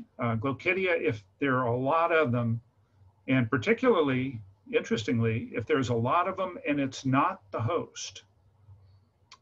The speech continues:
the fish's gills will mount an inflammatory response and will start sloughing tissue. And yeah, you can kill fish with Glochidia. But in the state of nature, a very dense infection of Glochidia would be very rare.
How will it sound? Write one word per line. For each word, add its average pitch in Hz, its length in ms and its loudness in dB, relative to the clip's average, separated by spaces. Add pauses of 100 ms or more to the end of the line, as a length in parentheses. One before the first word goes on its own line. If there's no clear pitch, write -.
the 120 340 2
fish's 139 380 -2
gills 147 400 4
will 123 100 2
mount 135 320 2
an 120 140 0
inflammatory 120 680 0
response 113 1000 -4
and 110 420 0
will 113 120 -2
start - 360 -6
sloughing 131 460 0
tissue. 120 600 -2
And 113 140 0
yeah, 123 200 0 (600)
you 160 120 0
can 156 180 -2
kill 165 320 4
fish 139 320 0
with 117 140 -4
Glochidia. 120 680 -2 (1160)
But 147 240 6
in 156 420 0
the 135 80 2
state 208 300 2
of 156 100 0
nature, 151 520 2 (120)
a 127 60 -2
very 147 260 6
dense 143 440 2
infection 127 480 -2
of 113 80 -2
Glochidia 120 440 -2
would 110 160 -2
be 110 120 0
very 113 260 0
rare. 110 560 -6